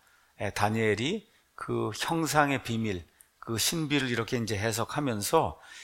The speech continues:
그 형상이 그냥 단순한 형상이 아니라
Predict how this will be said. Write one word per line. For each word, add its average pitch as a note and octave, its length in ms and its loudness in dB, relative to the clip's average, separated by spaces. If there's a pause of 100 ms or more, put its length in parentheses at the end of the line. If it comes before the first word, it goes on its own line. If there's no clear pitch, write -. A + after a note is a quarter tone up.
(140)
그 C#3+ 100 4
형상이 E3 440 4
그냥 D#3+ 220 6
단순한 C#3+ 480 4
형상이 C3+ 400 2
아니라 G#2+ 480 4